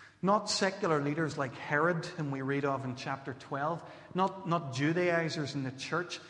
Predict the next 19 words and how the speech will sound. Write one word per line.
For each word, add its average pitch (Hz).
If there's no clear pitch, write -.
not 196
the 160
Greek 143
pagans 165
of 127
Ephesus, -
not 196
shipwrecks 190
or 135
snakes -
or 147
the 135
Roman 160
Empire 139
itself. 143
Nothing, 147
nothing 135
will 127
stop -